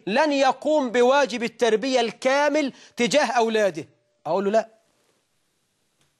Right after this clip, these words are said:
هذا في شأن المفرطين، إنما ما قولك أنت في أب بيغيب عن عياله ستاشر ساعة كل يوم بسبب العمل ويروح البيت ينام،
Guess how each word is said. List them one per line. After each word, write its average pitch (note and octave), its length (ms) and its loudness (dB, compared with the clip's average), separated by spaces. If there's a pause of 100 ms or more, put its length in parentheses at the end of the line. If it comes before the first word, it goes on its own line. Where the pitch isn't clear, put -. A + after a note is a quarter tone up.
(420)
هذا G3 240 0
في F3 120 -6
شأن A#3 180 -2
المفرطين، E3 720 -4 (1300)
إنما A3+ 220 2
ما B3+ 140 0
قولك A#3+ 460 -2
أنت G3 300 -2
في E3+ 240 -4
أب G3+ 160 -2 (360)
بيغيب F#3+ 360 0
عن F#3 180 -2
عياله G#3 500 -2
ستاشر G3+ 680 -2
ساعة G3+ 300 0
كل G#3 280 -6
يوم A3+ 340 0 (340)
بسبب G3 440 0
العمل D#3+ 420 -2 (220)
ويروح G#3+ 360 0
البيت F#3+ 240 -4
ينام، D#3 280 -4